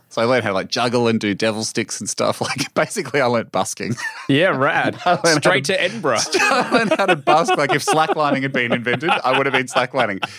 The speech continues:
Speaker 1: Here, lear-, why don't you guys learn something that gives nothing to society? <laughs> Like, just
Speaker 2: Insane.
Speaker 1: absolutely adds nothing.
Speaker 2: Mate, that's how Eddie Izzard started. Come
Speaker 1: Yep.
Speaker 2: on.
Speaker 1: So
Speaker 2: That's
Speaker 1: learnt that, and then the next year you could, you could go home. <laughs>
Speaker 2: All
Speaker 1: So
Speaker 2: right,
Speaker 1: it's like,
Speaker 2: so
Speaker 1: "We've
Speaker 2: I'm
Speaker 1: tried our hardest with
Speaker 2: outta
Speaker 1: you.
Speaker 2: here.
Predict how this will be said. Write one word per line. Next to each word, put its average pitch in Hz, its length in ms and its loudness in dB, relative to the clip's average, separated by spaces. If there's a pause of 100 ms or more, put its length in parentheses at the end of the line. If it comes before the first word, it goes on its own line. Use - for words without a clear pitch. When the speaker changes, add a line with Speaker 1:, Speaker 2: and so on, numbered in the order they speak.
(160)
Speaker 1:
Here, 214 320 2
lear-, 165 260 2
why 165 100 2
don't 233 80 -2
you 233 60 -4
guys 208 140 2
learn 160 220 2
something 151 220 0
that 131 240 -2
gives 123 200 0
nothing 139 420 2
to 131 100 -6
society? 104 640 -2
<laughs> - 40 -12 (200)
Like, 214 60 8
just 220 180 2
Speaker 2:
Insane. 165 240 2
Speaker 1:
absolutely 170 340 -2
adds 139 280 0
nothing. 127 200 0
Speaker 2:
Mate, 294 200 2
that's 381 180 2
how 403 80 4
Eddie 262 280 6
Izzard 294 300 2
started. 277 420 0
Come 339 120 0
Speaker 1:
Yep. 359 140 6
Speaker 2:
on. 147 240 2
Speaker 1:
So - 140 4
Speaker 2:
That's - 300 0 (480)
Speaker 1:
learnt 117 260 0
that, 104 320 0
and 101 140 -2
then 101 140 0
the 101 80 0
next 101 260 -2
year 101 80 -2
you 95 160 -2
could, 92 380 -4
you 104 140 -6
could 101 160 -4
go 87 140 -2
home. 90 440 -6
<laughs> - 80 -6
Speaker 2:
All 147 60 -2
Speaker 1:
So - 480 0
Speaker 2:
right, - 100 4
Speaker 1:
it's - 100 -4
like, 226 60 0
Speaker 2:
so 107 140 0
Speaker 1:
"We've 131 100 2
Speaker 2:
I'm 92 40 -6
Speaker 1:
tried 117 220 0
our 104 80 0
hardest 104 300 -2
with 107 80 -4
Speaker 2:
outta 90 220 2
Speaker 1:
you. 85 80 -2
Speaker 2:
here. 82 160 -4